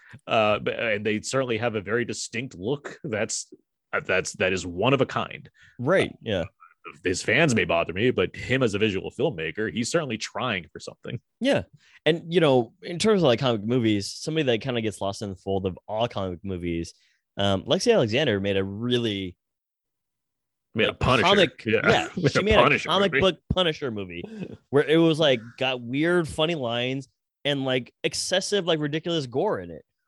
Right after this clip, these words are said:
Speaker 2: And people were like, "This is not what I was looking for." And she's like, "You know what? I read the fucking comic books
Speaker 1: <laughs>
Speaker 2: and I did my research because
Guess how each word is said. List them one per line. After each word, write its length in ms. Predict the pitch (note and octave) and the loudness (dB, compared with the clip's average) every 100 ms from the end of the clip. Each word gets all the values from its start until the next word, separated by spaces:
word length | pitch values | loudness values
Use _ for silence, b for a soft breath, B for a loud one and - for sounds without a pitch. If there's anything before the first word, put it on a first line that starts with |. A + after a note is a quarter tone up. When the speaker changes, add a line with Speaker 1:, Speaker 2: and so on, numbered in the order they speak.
| _ _ - | _ _ -2
Speaker 2:
And 220 | D3+ D3+ | 0 2
people 220 | F3 F3 | 0 -2
were 100 | F3+ | 2
like, 220 | E3+ C3+ | 2 2
"This 160 | C3+ C#3+ | 0 -2
is 160 | D3 B2+ | -2 0
not 240 | C#3 B2+ | -2 -2
what 80 | C3 | -4
I 20 | |
was 80 | A#2+ | -4
looking 120 | A#2 | -6
for." 120 | A#2 G#2 | -8 -8
And 120 | A2 | -4
she's 160 | D#3+ | -2
like, 180 | D#3 C#3+ | 0 0
"You 80 | D3+ | 0
know 140 | F#3 | -2
what? 320 | F#3 F#3+ F#3+ - _ _ - | -2 0 0 -2 _ _ -4
I 120 | G3 | -2
read 220 | E3 F3 | 2 0
the 60 | C3+ | 0
fucking 300 | D3 C3+ A#2+ | -2 -2 -4
comic 320 | C3 G#2+ F#2 | -4 -4 -4
books 320 | F2+ E2+ - | -6 -6 -8
Speaker 1:
<laughs> 200 | B3 - | -8 -4
Speaker 2:
and 220 | A2+ A#2 - | -4 -4 -4
I 280 | C3 D#3+ D#3+ | 0 4 4
did 220 | B2+ D3 | 2 -2
my 80 | C3+ | -2
research 480 | A#2+ B2 B2+ A2+ - | -2 -2 -4 -6 -8
because 320 | - A#2 A2 | -8 -2 -2